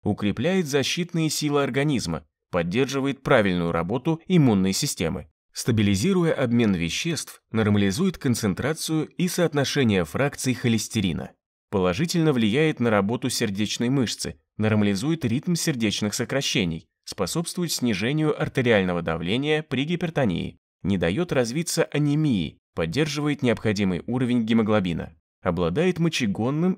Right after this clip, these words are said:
и желчегонным действием, значит, приводит к интенсивному очищению почек и печени,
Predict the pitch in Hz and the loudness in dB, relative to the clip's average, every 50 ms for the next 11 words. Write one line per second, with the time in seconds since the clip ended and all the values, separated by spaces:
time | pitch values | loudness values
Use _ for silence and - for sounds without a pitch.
0 | - - 143 185 202 - 143 117 151 156 - - 123 107 95 110 117 123 120 127 | -2 0 0 0 0 -2 -2 0 0 0 0 0 -2 0 2 2 2 4 4 2
1 | 131 127 147 131 92 82 - - - 80 78 82 - _ _ _ - 98 90 101 | 2 2 2 0 0 0 -2 -6 -8 -8 -8 -8 -12 _ _ _ -10 -6 -2 -2
2 | 95 85 - 90 - - 98 92 87 87 120 120 117 107 92 - - 135 123 107 | -2 -2 -4 -6 -8 -6 -6 -4 -4 -2 -2 -2 -2 -4 -6 0 2 2 2 4
3 | - 120 107 - - 156 165 170 175 165 165 160 - - 123 - 123 107 - - | 4 2 0 0 0 -4 -4 -4 -2 0 0 0 -2 -2 -4 -4 -4 -4 -2 0
4 | 110 98 92 85 85 80 - - 104 110 - - 156 151 - _ 175 170 - 113 | 0 0 0 0 -2 -4 -4 -4 -4 -4 -2 -2 -4 -4 -4 _ -4 -2 -2 -2
5 | 92 - - - 80 78 80 - | -2 -2 -4 -6 -6 -6 -8 -12